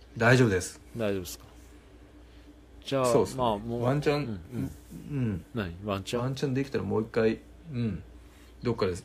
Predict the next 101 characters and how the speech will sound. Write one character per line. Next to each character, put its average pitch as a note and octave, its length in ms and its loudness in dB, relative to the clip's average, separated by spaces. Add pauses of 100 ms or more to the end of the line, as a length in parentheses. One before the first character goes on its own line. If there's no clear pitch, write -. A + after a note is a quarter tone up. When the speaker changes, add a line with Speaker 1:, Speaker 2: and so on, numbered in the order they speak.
(140)
Speaker 1:
タ A2 140 2
イ - 20 0
ミ G2+ 100 0
ン G2 40 -2
グ F#2+ 40 -4
見 G2+ 120 -2
つ G2+ 100 -8
け G2+ 80 -2
よ E2 60 -4
う - 20 -10
か D#2+ 80 -6
な D2+ 80 -8
と - 100 -10
思 E2+ 100 -8
っ - 40 -16
て F2 100 -10
る E2 60 -6
ぐ E2 80 -6
ら E2 60 -6
い D2+ 80 -10
な E2 60 -12
ん E2 140 -14
で。 - 180 -16
Speaker 2:
う B2 60 -2
ん、 A2 280 -2
う - 0 -
ん。 - 20 0
あ、 A#2+ 400 6
本 B2+ 180 -2
当 C3 80 -4
に？ D#3 120 -4
え、 D3+ 120 -2
じ D3 80 4
ゃ D3+ 60 8
あ、 D3 40 2
そ D3+ 160 -2
の、 D3 220 0
あ C#3 40 4
れ C#3+ 120 2
か。 - 300 -4
そ - 180 -6
の、 C3 220 -2 (140)
な C3 120 -2
ん A#2 40 -6
か、 A#2 80 4
ロ A#2+ 140 6
ー B2+ 60 4
ン B2 40 0
チ - 120 -6
で B2 100 0
き B2 160 -4
る B2+ 200 0 (420)
<laughs> - 440 -10
タ C#3+ 140 4
イ B2+ 40 4
ミ B2 100 4
ン B2+ 60 2
グ B2 100 2
で B2+ 140 2 (340)
Speaker 1:
う D#3 60 -4
ん、 - 20 0
う D3 40 0
ん。 A#2 380 -2 (200)
Speaker 2:
<laughs> - 200 -16
や C3 100 4
り A#2+ 60 -2
た A#2+ 100 4
い - 20 4
っ - 20 2
す - 160 -4
ね。 D#3 60 2
Speaker 1:
そ C3+ 40 2
う G#2 40 2
っ - 20 -8
す - 140 -12
ね。 F2+ 340 -2 (960)
ゲ A#2 160 4
ル D3+ 120 8
ニ E3 160 8
ン D#3+ 80 8
バ A2+ 120 8
ス - 100 -4
と G#2+ 100 -2
か E2+ 80 -6
も D#2+ 220 -2
新 G#2+ 180 -2
し - 80 -8
く - 80 -6
な D#2+ 120 -4
る D#2 80 -6
と D#2+ 100 -12
思 - 160 -12
う - 40 -14
し。 - 140 -14
Speaker 2:
あ E3+ 360 0
あ、 E3+ 40 -2
そ E3+ 180 -4
う E3+ 160 -2
な D#3+ 140 0
ん A#2+ 120 -4
だ。 F2 280 -8